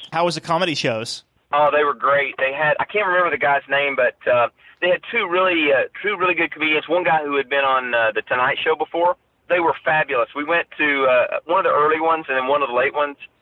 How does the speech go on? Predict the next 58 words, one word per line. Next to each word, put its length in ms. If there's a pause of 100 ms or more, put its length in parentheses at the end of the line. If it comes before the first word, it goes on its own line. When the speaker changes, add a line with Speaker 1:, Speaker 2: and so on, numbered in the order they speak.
(200)
Speaker 2:
but, 300 (120)
uh, 220
couldn't 220
get 100
enough. 320 (160)
Wanted 200
to 140
stay 200
longer. 420
Wished 240
it, 140 (240)
it 100
would 140
have 60
been 100
a 80
longer 260 (100)
show, 220
but 100
it 60
was, 140 (300)
they 100
were 120
great, 300 (180)
top 200
notch. 360 (220)
Speaker 1:
How 200
was 120
the 120
music 360
scene 340
around 280
the 80
ship? 400 (600)
Speaker 2:
I'll 120
tell 220
you, 140
they, 260
uh, 160 (100)
on 80
the 60
Lido 320
when 120
we 80
came 260
on, 180
they 180
had 240
a, 220
uh, 220
a 40
guy 180
with 180
a 140
steel 200
drum 500 (480)
and, 400
um, 380